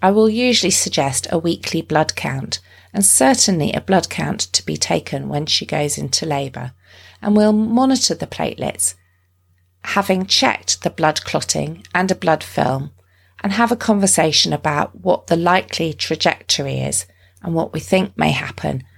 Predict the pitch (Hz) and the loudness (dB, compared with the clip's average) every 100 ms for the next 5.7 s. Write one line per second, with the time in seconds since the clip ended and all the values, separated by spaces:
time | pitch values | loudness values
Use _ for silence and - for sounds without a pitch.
0 | - _ _ - 170 165 180 175 156 - | -20 _ _ -4 0 0 0 2 2 2
1 | 190 202 190 156 - - - 147 - - | 2 4 4 4 2 0 -2 0 0 2
2 | 135 135 - _ _ 190 185 185 - 214 | 0 -2 -10 _ _ 2 4 4 4 2
3 | 214 202 - 180 - - 139 139 - - | 4 2 0 -2 -2 -2 -2 -2 -6 -4
4 | - - - 151 143 131 - - 131 - | -2 0 0 2 0 0 -4 -4 -6 -6
5 | 160 139 - - 175 131 | -2 -2 0 4 4 4